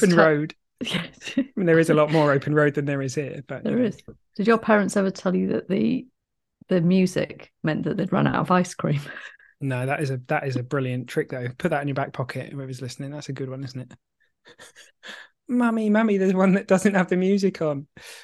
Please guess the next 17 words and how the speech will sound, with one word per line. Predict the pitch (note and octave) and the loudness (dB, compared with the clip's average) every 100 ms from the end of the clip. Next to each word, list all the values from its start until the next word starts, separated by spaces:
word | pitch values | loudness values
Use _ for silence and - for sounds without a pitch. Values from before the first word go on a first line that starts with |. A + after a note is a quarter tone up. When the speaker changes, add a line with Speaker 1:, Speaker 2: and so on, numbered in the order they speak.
| - - | -12 2
Speaker 1:
Um, | D#3 D3+ C#3 _ _ _ _ _ _ _ _ _ _ - | 2 2 -2 _ _ _ _ _ _ _ _ _ _ 0
Speaker 2:
<laughs> | - - _ - | 0 -4 _ 2
Speaker 1:
yeah, | F#3+ E3+ | 4 6
but | F#3+ F#3 | 4 2
the, | F#3+ | 2
but | F3 F#3+ | 2 2
there's | F3+ | 2
a | F3 | 0
chocolate | - G3 G3 - | 2 0 2 -4
flake | - D#3 C3+ - - _ _ _ _ _ _ _ _ | 0 0 0 -8 -20 _ _ _ _ _ _ _ _
that, | D3 D3 - | 0 0 -4
that | D3+ C#3 | -6 -6
you | D3 | -2
have | C#3 B2+ | -2 -2
in | B2 | -4
'em, | B2 B2 _ _ - | -4 -8 _ _ -8
and | C#3 C3 B2+ B2+ | -4 -2 -4 -6